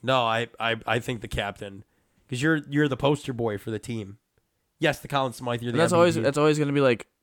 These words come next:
Speaker 2: cup raises. Like, if someone made a YouTube video about cup raises, you're gonna be the one that's gonna be on the YouTube video.
Speaker 1: Yeah, you're getting the champagne sprayed all over you. Like, yeah, like,
Speaker 2: Yeah.
Speaker 1: that, that's cool. I'm,
Speaker 2: But,
Speaker 1: I'm going
Speaker 2: but my
Speaker 1: captain.
Speaker 2: question, my, I guess a follow-up question.
Speaker 1: Huh?
Speaker 2: Now, a bit, who would you pass it to?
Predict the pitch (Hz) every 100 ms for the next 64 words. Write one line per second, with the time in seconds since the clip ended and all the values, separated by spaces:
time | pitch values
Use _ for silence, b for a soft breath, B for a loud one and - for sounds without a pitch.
0 | - - 127 117 107 92 82 85 90 92
1 | 98 110 107 104 101 92 92 101 98 85
2 | 87 85 82 80 76 - - 85 85 80
3 | 73 85 95 90 87 85 87 87 85 80
4 | 90 85 85 80 76 78 90 82 - 71
5 | 73 85 135 110 110 147 160 151 - 151
6 | 127 143 127 - 127 123 117 110 107 110
7 | 107 107 104 117 107 92 - 123 117 120
8 | 117 127 - - 107 85 - 120 131 127
9 | 127 123 139 131 131 131 139 139 - 110
10 | 107 107 110 107 101 104 101 - 80 85
11 | 80 82 117 135 147 - 98 95 90 -
12 | 110 135 139 123 110 - 92 92 71 -
13 | -